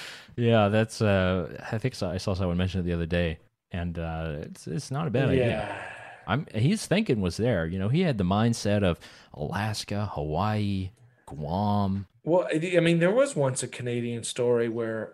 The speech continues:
Speaker 2: the Turks and Caicos was thinking about adopting the Canadian dollar as their currency. And someone in Parliament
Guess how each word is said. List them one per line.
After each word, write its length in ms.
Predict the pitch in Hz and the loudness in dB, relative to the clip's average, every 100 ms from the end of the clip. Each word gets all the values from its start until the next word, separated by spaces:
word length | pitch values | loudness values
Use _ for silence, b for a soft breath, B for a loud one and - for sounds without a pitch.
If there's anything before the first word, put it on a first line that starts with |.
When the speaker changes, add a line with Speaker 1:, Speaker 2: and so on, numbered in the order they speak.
| _ | _
Speaker 2:
the 120 | 127 | -8
Turks 420 | 131 - 151 151 131 | -4 0 0 0 -8
and 100 | 120 | -10
Caicos 640 | 131 127 160 160 165 - | -8 -6 -4 -4 -4 -6
was 180 | 127 - | -6 -4
thinking 360 | 131 - 127 | -6 -6 -8
about 380 | 120 120 120 117 - b b b - | -2 0 0 -2 -10 b b b -12
adopting 480 | 120 127 120 139 127 | -2 0 0 -2 -6
the 80 | 117 | -6
Canadian 500 | - 113 113 117 104 | -6 -2 -2 -2 -6
dollar 360 | 101 113 123 | -2 0 0
as 120 | 117 | -2
their 120 | - 92 | -6 -10
currency. 640 | - 110 131 - 185 190 - B B B B | -6 -4 -4 -4 -6 -8 -14 B B B B
And 140 | 127 110 | -8 -2
someone 400 | 139 135 131 127 | 0 2 2 0
in 100 | 113 | -4
Parliament 560 | 120 120 127 110 101 | -2 0 0 -4 -10